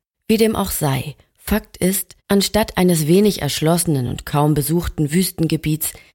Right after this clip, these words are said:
erlebte ich eine Region mit abwechslungsreicher Landschaft, hervorragender Infrastruktur und überraschend vielen Touristen.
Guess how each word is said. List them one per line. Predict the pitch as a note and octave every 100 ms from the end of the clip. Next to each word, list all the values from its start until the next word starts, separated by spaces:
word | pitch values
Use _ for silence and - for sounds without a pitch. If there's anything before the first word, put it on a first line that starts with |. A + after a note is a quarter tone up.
| _
erlebte | - F3 G3+ G#3 E3
ich | -
eine | - D#3 D3
Region | D3+ C3 D#3 F#3
mit | F3 D3
abwechslungsreicher | E3+ E3+ E3+ D3+ - D3 - C#3+ C3 C3
Landschaft, | C3 D3+ - D3 C#3+ - -
hervorragender | F3+ - A3 A3 F3+ F3 E3 E3
Infrastruktur | G3+ G3 - D#3+ - - - - D#3 D#3
und | -
überraschend | - F3 E3+ F3+ - G3+
vielen | - - E3 D#3+
Touristen. | - F#3 D3+ - - B2